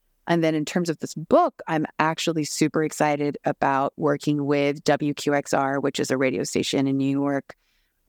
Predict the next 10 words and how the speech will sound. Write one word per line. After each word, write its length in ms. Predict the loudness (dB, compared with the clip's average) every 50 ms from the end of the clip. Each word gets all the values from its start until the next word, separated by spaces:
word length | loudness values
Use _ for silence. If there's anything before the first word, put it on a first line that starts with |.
| _ -10
to 480 | 0 0 2 2 2 0 0 -2 -4 -6 -10
bring 540 | -12 0 2 2 4 4 0 0 0 0 2
this 440 | 2 0 0 -2 -8 -12 -14 -16 _ 0
to 120 | 0 2
their 180 | 4 4 2 2
radio 280 | 2 0 0 0 -2
station 520 | -2 -2 -2 -2 -2 -2 -2 0 0 0 0 0
as 160 | -2 -2 -2
programming 680 | -4 -2 -2 0 0 2 0 0 0 -2 -2 -2 -4
for 440 | -6 -4 -4 -2 0 0 -2 -2 -6